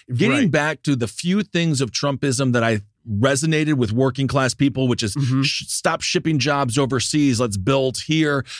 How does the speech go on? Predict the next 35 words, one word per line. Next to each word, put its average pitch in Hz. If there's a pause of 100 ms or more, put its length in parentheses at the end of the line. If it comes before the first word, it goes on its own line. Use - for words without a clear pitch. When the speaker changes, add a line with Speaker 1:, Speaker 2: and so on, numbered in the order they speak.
(160)
Speaker 1:
made 151
in 170
America. 147 (260)
That's 220
the 156
Democrats 139
that 113
win. 135 (140)
That 135
Speaker 2:
Mm-hmm. 185
Speaker 1:
is 139
the 131
Speaker 2:
Right. 120
Speaker 1:
message 135
that 120
wins. 135 (300)
And 131
if 101
the 123
party 190
can 107 (100)
finally 143
get 110
that 104
back 123 (280)
and 120
expose 151
the 135
Republicans, 123
they're 117
all 120
elite 107
pieces 104
of 98
shit. 110